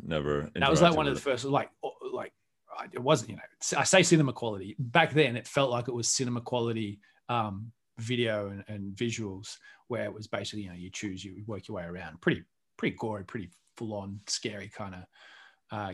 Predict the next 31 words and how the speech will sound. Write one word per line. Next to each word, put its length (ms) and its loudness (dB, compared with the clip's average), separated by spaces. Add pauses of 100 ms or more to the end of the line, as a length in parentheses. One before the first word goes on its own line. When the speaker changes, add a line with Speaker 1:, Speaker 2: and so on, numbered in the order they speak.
Speaker 2:
game. 380 -2 (220)
But 120 -2
that 160 8
was, 160 4
like, 260 2 (920)
that, 260 6
I 60 -4
mean, 120 -2
that 200 6
was, 120 -14
that 120 2
was 180 -8
decades 440 0
ago 260 -6
now. 460 -4
And 100 2
it 60 -2
feels 180 12
like 240 10
we, 160 0
it's 160 4
just 160 4
the 80 6
same 240 8
shit, 300 4
but 120 -2
just 340 0 (440)
more 260 0
high 140 4
def. 440 -4 (260)
<laughs> 60 -8